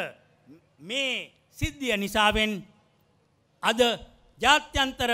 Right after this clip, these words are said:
නැව් මාර්ගයේ දවසකට යනවා මිත්‍රවරුනි, නැව් තුන්සීයත් හාරසීයත් අතර ප්‍රමාණයක්. ඒ නැව් අද ඉන්ධන ලබා ගන්න කොළඹට එන්නේ නෑ. මොකද ඒකට දවස් එකහමාරක් දෙකක් ගත වෙන නිසා. මෙහෙම ඇවිල්ලා උඩට ආපහු පල්ලෙහාට යන්න ඕනේ.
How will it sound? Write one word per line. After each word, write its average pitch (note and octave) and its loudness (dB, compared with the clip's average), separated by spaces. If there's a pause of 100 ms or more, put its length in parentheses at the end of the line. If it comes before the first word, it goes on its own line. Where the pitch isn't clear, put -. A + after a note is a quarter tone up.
(120)
නැව් A#3+ 0
මාර්ගයේ A3+ 0
දවසකට B3 0
යනවා A#3 4
මිත්‍රවරුනි, A#3 0 (340)
නැව් A#3+ 6
තුන්සීයත් B3+ 2
හාරසීයත් A#3+ 4
අතර G#3+ -2
ප්‍රමාණයක්. A#3+ 2 (760)
ඒ D#4+ 6
නැව් C4+ 2
අද A3 -2
ඉන්ධන B3 -2
ලබා G#3+ 8
ගන්න G#3 0
කොළඹට D#4 4
එන්නේ F#3 -4
නෑ. A#3 6 (180)
මොකද G#3+ -4
ඒකට A3+ -2
දවස් G#3+ -4
එකහමාරක් A#3 -2
දෙකක් A3 0
ගත A#3+ 0
වෙන C4+ 2
නිසා. G3+ -2 (140)
මෙහෙම G#3+ -2
ඇවිල්ලා G#3+ 0
උඩට B3 -2 (160)
ආපහු A3 2
පල්ලෙහාට B3 2
යන්න F#3+ -8
ඕනේ. B2 -16